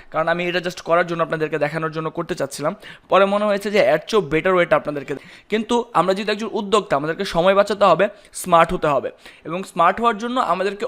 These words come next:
obviously কিছু, আহ, নিত্য নতুন পন্থা ব্যবহার করতে হবে, যেগুলো মার্কেটে সবাই করছে না। So সেটা আমরা কিভাবে করব, সেই জিনিসটাই মূলত এই ভিডিওতে দেখব।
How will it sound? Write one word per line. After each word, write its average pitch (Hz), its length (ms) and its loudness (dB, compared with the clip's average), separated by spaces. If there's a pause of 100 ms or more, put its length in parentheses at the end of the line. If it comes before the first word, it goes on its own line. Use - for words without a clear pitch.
(100)
obviously 220 420 -6
কিছু, 220 340 -8 (260)
আহ, 160 340 6
নিত্য 190 360 -4
নতুন 220 320 -4
পন্থা 190 280 0
ব্যবহার 190 280 6
করতে 165 240 -8
হবে, 160 160 0
যেগুলো 185 220 0
মার্কেটে 151 340 -2
সবাই 196 240 2
করছে 208 340 0
না। - 120 -12 (720)
So 185 100 0
সেটা 208 240 2
আমরা 220 140 0
কিভাবে 220 340 -4
করব, 175 320 -2 (240)
সেই 233 220 -2
জিনিসটাই 233 360 -4
মূলত 202 280 -4 (100)
এই 208 120 2
ভিডিওতে 180 360 0
দেখব। 127 300 -8